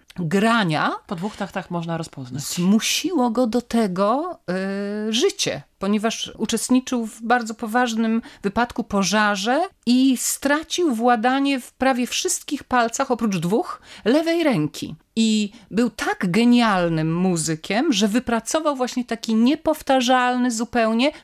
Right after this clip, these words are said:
Speaker 1: wirtuozerski styl grania, e, który, e, ma wielu zwolenników, wielu naśladowców. Reinhardt spotkał na swojej drodze równie wybitnego wirtuoza skrzypiec, Stefana Grappelliego. I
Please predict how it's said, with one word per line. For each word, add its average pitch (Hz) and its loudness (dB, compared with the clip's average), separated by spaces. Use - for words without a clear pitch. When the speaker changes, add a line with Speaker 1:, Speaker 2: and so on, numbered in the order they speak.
Speaker 1:
wirtuozerski 226 2
styl 175 -2
grania, 151 0
e, 185 0
który, 262 2
e, 185 2
ma 226 4
wielu 262 2
zwolenników, 226 0
wielu 208 0
naśladowców. 185 -4
Reinhardt 277 0
spotkał 311 -2
na 233 0
swojej 226 -2
drodze 247 2
równie 269 2
wybitnego 240 0
wirtuoza 233 0
skrzypiec, - -4
Stefana 302 2
Grappelliego. 233 2
I 202 0